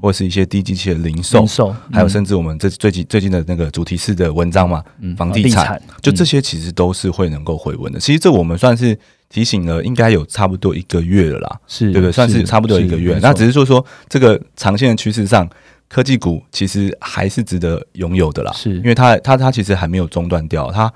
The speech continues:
Speaker 1: 还没有进入说，哎，可能说，哎，投资产能过剩，
Speaker 2: 嗯，
Speaker 1: 库存过高，
Speaker 2: 或者财报不好。
Speaker 1: 对，或财报不好，
Speaker 2: 嗯，
Speaker 1: 就其实它还没有这种现象，
Speaker 2: 是。
Speaker 1: 就是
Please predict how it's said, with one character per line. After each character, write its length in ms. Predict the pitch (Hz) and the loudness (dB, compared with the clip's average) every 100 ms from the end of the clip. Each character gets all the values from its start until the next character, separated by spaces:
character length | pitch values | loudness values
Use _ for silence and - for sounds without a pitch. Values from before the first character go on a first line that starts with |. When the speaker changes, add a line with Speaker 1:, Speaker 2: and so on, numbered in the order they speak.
| _ | _
Speaker 1:
还 120 | - | -8
没 80 | 90 | -4
有 100 | 95 | -2
进 160 | 85 92 | -2 -4
入 100 | 90 | -4
说， 180 | 92 78 | -2 -4
哎， 120 | 95 _ _ _ _ | -6 _ _ _ _
可 120 | - | -8
能 160 | 78 80 | -6 -4
说， 240 | 87 87 | -4 -4
哎， 220 | - 80 78 _ _ _ _ _ _ | -4 -8 -10 _ _ _ _ _ _
投 140 | - 85 | -6 -4
资 140 | 101 | -2
产 140 | 95 73 | -4 -6
能 100 | 78 | -6
过 160 | 87 | -6
剩， 240 | 80 80 87 - | -4 -6 -8 -6
Speaker 2:
嗯， 280 | 92 87 113 _ - | -4 -4 -8 _ -10
Speaker 1:
库 180 | - | -4
存 260 | 101 90 82 | -2 0 -4
过 240 | - 113 85 | -2 0 2
高， 20 | |
Speaker 2:
或 0 | |
者 60 | |
财 60 | 104 | 2
报 60 | 82 | 2
不 100 | 95 | 0
好。 320 | - 76 - | -4 -12 -8
Speaker 1:
对， 80 | 95 | -4
或 120 | 95 | -2
财 160 | 98 95 | 0 0
报 160 | 90 | 2
不 100 | 90 - | 2 0
好， 40 | |
Speaker 2:
嗯， 40 | |
Speaker 1:
就 80 | - | 0
其 80 | 160 | 0
实 60 | 113 | 2
它 140 | 131 | 2
还 80 | 120 | 2
没 120 | 98 | 0
有 80 | 90 | -2
这 80 | 90 | -2
种 140 | 87 | -4
现 200 | 80 85 | -4 -4
象， 180 | - 82 | -4 -4
Speaker 2:
是。 60 | |
Speaker 1:
就 80 | 127 | -2
是 120 | 120 | -2